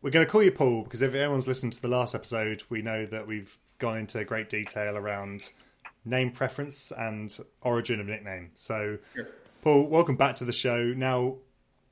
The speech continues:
Speaker 1: we had thoughts that your last episode is gonna sort of be aimed towards the design nerd,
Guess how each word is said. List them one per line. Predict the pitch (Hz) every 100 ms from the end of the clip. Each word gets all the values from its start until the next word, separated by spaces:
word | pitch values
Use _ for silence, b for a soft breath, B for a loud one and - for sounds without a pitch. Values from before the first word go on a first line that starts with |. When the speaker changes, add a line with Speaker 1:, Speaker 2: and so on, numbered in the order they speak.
| _ -
Speaker 1:
we | 147 151 151 143 139 - _ _ _ _ _ _ _ _ _ _ _ _
had | - - 151
thoughts | 147 - 185 180 185 -
that | - 123
your | 123
last | 131 127
episode | 127 - 117 107
is | 113
gonna | 110 113
sort | 107 123
of | 104
be | 120 113 107 107 b b b b b b b b _ _ _ _ _ -
aimed | 151 143
towards | 135 120 120 110
the | -
design | 107 107 120 117 120
nerd, | 127 131 127